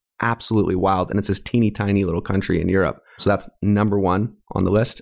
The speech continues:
And then if anyone wants to connect with me, I'd love to hear from you. My personal Instagram handle is at J A Y, the letter R, McDonald,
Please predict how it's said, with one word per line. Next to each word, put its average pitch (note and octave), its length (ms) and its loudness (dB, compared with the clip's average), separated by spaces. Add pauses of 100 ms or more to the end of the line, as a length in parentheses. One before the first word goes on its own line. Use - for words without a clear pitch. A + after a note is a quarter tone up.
And G#2 120 0
then G#2 80 2
if G2+ 100 -2
anyone G#2+ 200 0
wants G2+ 160 0
to G#2 120 -4
connect A2 240 -2
with A2+ 100 -2
me, A2+ 140 2
I'd G2 180 -2
love F#2+ 200 2
to G2+ 80 -2
hear F#2+ 160 0
from G#2+ 160 -2
you. A#2 180 2 (200)
My F#2+ 140 2
personal F#2 440 -2
Instagram G2 300 2
handle F#2+ 320 2
is E2+ 200 -4
at G2 300 -2 (100)
J G2 360 2
A - 60 2
Y, F#2 280 0
the F#2+ 80 0
letter F2+ 260 2
R, F#2 280 0
McDonald, G2 580 0